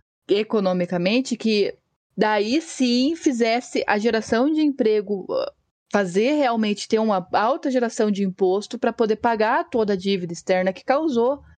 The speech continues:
esse programa, né? Então, pra conseguir manter a igualdade, precisa ter um gasto maior, mas que o Estado resolve assumir,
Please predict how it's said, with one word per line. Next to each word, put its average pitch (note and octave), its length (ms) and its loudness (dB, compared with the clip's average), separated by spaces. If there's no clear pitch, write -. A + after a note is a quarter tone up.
esse G3+ 460 0
programa, E3+ 580 0
né? F#3+ 180 2
Então, E3 520 -2
pra F3 180 0
conseguir G3 560 -2
manter C4 360 0
a F#3+ 120 2
igualdade, F3+ 880 -2
precisa C#4+ 560 -2
ter A3+ 240 2
um G3 100 -2
gasto E3+ 400 -2
maior, F#3 480 2
mas D4 220 0
que - 100 -4
o G#3+ 200 -2
Estado A3 480 0
resolve G#3+ 340 0
assumir, A#3 460 -2